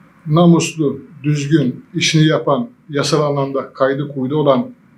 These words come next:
birikimi olan Kamuya hizmet diye bir derdi olan gazeteleri ve yasal kuruluşları desteklemeleri gerekiyor. Çakal çukalla ne idüğü belirsiz,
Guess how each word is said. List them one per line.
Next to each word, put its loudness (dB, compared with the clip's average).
birikimi 0
olan 0
Kamuya 0
hizmet -6
diye -6
bir -8
derdi -2
olan 0
gazeteleri -2
ve 2
yasal -2
kuruluşları -8
desteklemeleri -4
gerekiyor. -2
Çakal -2
çukalla -8
ne 2
idüğü 2
belirsiz, -2